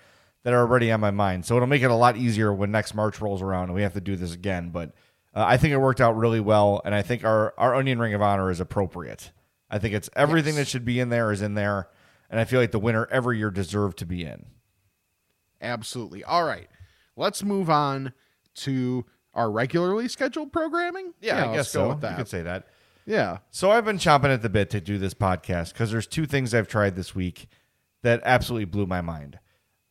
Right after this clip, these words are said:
Speaker 1: First, we went to, uh, my buddy Mike was in from L A. I haven't seen him in a really long time,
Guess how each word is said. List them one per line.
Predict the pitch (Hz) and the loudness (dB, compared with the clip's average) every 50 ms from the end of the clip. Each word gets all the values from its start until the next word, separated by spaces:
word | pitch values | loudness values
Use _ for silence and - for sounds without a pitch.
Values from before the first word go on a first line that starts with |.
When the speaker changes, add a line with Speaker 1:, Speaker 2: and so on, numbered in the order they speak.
| _ _ _ | _ _ _
Speaker 1:
First, | - 160 180 185 180 - - - - | 0 2 2 2 0 -2 -10 -12 -4
we | 135 135 127 | -2 0 0
went | 120 113 120 120 113 110 - - - | 0 2 0 0 0 -2 -8 -14 -16
to, | - - 113 110 107 107 107 104 104 104 - | -10 -6 -4 -2 -2 0 0 0 0 0 2
uh, | 107 107 107 | 2 2 4
my | 113 117 | 4 2
buddy | 113 95 135 139 139 | 2 4 2 2 2
Mike | 123 117 117 120 - | 2 2 2 2 0
was | - 113 95 104 | -2 -4 -2 -2
in | 107 104 104 104 | -2 -2 -2 -6
from | 98 - - 110 104 101 98 98 98 95 - - | -8 -6 -4 -2 0 0 0 -2 -4 -8 -4 0
L | 110 107 101 98 | 0 2 2 2
A. | 95 95 | 2 2
I | 95 98 | 2 2
haven't | 110 113 101 101 - | 0 0 -2 -4 -6
seen | - 104 101 95 | -6 -6 -4 -4
him | 101 98 98 95 95 95 95 98 - - | -2 -2 -2 -2 -4 -4 -6 -8 -8 -6
in | 98 | -6
a | 90 87 | -6 -4
really | 92 117 127 117 110 | -2 0 0 0 0
long | 101 98 92 95 92 | 0 -2 -2 -4 -6
time, | - 95 87 87 87 87 82 | -6 -6 -6 -6 -6 -6 -8